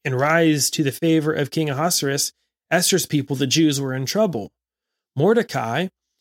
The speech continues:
Esther's uncle and a man who honored God, refused to bow to Haman, an official of the king, because of his devotion to God. And because of that, Haman created legislation with the king that would allow Haman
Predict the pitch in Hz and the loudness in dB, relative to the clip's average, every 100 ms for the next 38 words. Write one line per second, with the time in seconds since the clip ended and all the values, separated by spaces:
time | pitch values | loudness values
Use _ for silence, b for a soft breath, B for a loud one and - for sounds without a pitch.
0 | _ _ - 185 - 139 - 180 196 143 | _ _ 0 2 2 -2 0 0 0 0
1 | 139 127 131 135 147 147 143 _ - 143 | 0 0 0 0 0 0 -4 _ -4 -4
2 | 139 151 196 160 139 120 127 143 139 - | 0 2 2 2 2 2 2 0 -2 2
3 | 185 202 160 139 123 113 120 113 131 180 | 2 2 2 0 0 -2 -2 -2 -2 -4
4 | - _ _ _ _ 151 139 - 143 131 | -6 _ _ _ _ -2 0 0 0 0
5 | 117 120 131 117 143 139 - 135 127 131 | -2 -4 -4 -2 -2 -4 -2 -2 0 0
6 | 127 120 120 - 143 202 214 - _ _ | 0 0 0 0 0 0 -2 -8 _ _
7 | _ - 127 127 156 123 120 117 165 - | _ -6 -2 2 2 2 0 2 0 -2
8 | _ - 160 151 147 156 - 151 139 135 | _ -2 2 2 2 0 -2 0 0 0
9 | 131 - 131 127 - 143 131 185 196 175 | -2 -2 -2 0 0 0 0 0 0 0
10 | 214 - 127 120 165 _ _ _ _ _ | -4 -4 -4 -4 -8 _ _ _ _ _
11 | _ - 147 139 147 147 147 143 139 180 | _ -2 0 0 2 2 2 2 4 2
12 | 202 160 143 139 156 | 2 0 0 -2 -4